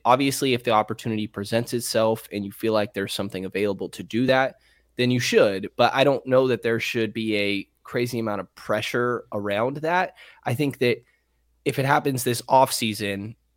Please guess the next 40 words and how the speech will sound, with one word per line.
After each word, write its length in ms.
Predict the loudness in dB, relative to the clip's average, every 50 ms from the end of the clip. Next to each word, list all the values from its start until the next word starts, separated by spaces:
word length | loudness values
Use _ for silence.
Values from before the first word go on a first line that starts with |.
| _ _ _ 2
that's 320 | 4 4 4 2 -2 -6
fine 600 | -4 0 0 0 0 0 -4 -4 -6 -8 -12 -14 _ _
as 240 | -6 -6 -6 -6 -8
well, 420 | -10 -10 -10 -8 -10 -14 -16 _ _ _ _
um, 320 | -4 -2 0 0 0 -2 -4
because 300 | -6 -6 -4 -4 -4 0
there 160 | 2 2 2
is 280 | 2 0 0 0 2 0
still 320 | 0 0 0 2 2 2
another, 540 | 2 2 0 0 0 0 0 -2 -2 -4 -8 _ _ _ -8
to 100 | -6 -4
me, 220 | -2 0 0 0
a 100 | 0 -2
third 540 | -4 _ 0 0 2 2 2 0 -2 -6 -8
person, 560 | -4 -4 -4 -4 -4 -6 -8 -8 -8 -10 -12 _ _ _ _ -6
a 100 | -6 -6
third 380 | -4 -2 0 0 0 0 -2 -4
star, 640 | -8 -2 0 0 2 2 0 -2 -4 -4 -6 -10 _ _ _ _ _ _ _ _ _ -10
the 80 | -8
same 580 | -8 -6 -4 -4 -2 -2 -2 -2 -2 -2 -4 -4
or 260 | -4 -2 -2 -4 -4 -8 _ _ _ _ _ _ _ _ -14
slightly 480 | -10 -4 -2 -2 -2 -2 -2 -2 -4
below 360 | -2 -2 0 0 2 2 2
level 420 | 2 0 0 -2 0 -2 -4 -2 -2
of 260 | -4 -4 -6 -10 -4
Domas 380 | -2 0 0 0 0 -2 -4 -6
De'Aaron 400 | -6 -2 0 0 2 2 0 0
that 80 | -2 -2
needs 280 | -2 -2 -4 -4 -6
to 60 | -8
be 160 | -6 -2 -2 0
added 300 | 2 2 0 0 -2 -6
if 160 | -8 -8 -8
you 100 | -8 -6
wanna 220 | -4 -4 -4 -6 -8 -12 _ -16 -8
catapult 480 | -4 -2 -2 -2 -2 -4 -6 -6 -4
into 220 | -6 -6 -6 -6 -6
this 200 | -6 -8 -8 -8
next 380 | -6 -6 -6 -8 -8 -12 -12 -10
tier 520 | -6 -4 -2 -2 -2 -4 -6 -10 -14